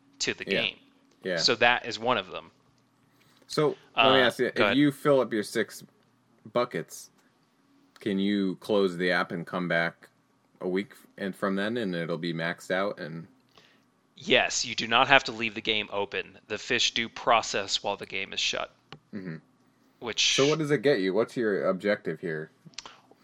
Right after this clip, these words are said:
Speaker 1: Uh, well, the fi-, letting the fish sit in the bucket gets you, potentially, if you catch a really big one, all three currencies, uh, meaning gold, silver, and experience to grow your level.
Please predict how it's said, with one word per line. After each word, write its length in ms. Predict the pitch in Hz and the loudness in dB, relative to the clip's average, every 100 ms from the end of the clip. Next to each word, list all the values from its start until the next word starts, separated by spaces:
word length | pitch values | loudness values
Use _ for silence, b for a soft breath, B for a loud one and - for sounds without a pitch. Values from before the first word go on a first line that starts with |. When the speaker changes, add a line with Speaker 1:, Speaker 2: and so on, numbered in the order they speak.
| - | 6
Speaker 1:
Uh, 280 | 135 131 127 | 10 12 10
well, 100 | 131 | 6
the 100 | 120 | 2
fi-, 360 | - - 175 117 | -2 0 0 0
letting 340 | 135 143 196 175 | 2 4 4 0
the 80 | |
fish 320 | 143 165 156 - | -2 2 4 4
sit 180 | 160 135 | 2 0
in 60 | |
the 60 | 120 | 2
bucket 460 | 123 117 104 - | 2 4 -2 -2
gets 300 | - 110 - | -2 -2 -2
you, 640 | 117 107 104 101 101 98 92 _ _ | -4 -4 -4 -6 -8 -12 -14 _ _
potentially, 580 | - - 180 220 107 101 | -4 2 4 4 0 -2
if 140 | - | -4
you 60 | 113 | -4
catch 200 | 123 - | -4 -4
a 60 | |
really 220 | 104 107 98 | -4 -6 0
big 180 | 127 | 0
one, 240 | 113 87 92 - | 0 -6 -6 6
all 200 | 131 127 | 6 6
three 280 | - 131 | 4 -2
currencies, 720 | 120 139 117 98 - - - - | 0 0 -2 -2 -12 -10 -12 -2
uh, 380 | 110 92 87 82 - _ - | 0 2 0 -4 -12 _ -6
meaning 480 | 123 110 98 95 98 | -4 -2 -2 -6 -8
gold, 420 | 117 117 117 117 - | 0 0 0 -2 -6
silver, 460 | - 113 107 101 | -2 -2 -2 -2
and 180 | 101 98 | -2 -4
experience 800 | 92 - - 139 117 107 101 - | -2 -2 0 0 0 -4 -6 -10
to 100 | - | -6
grow 160 | 104 | -4
your 160 | 95 87 | -6 -6
level. 300 | 90 - | -10 -10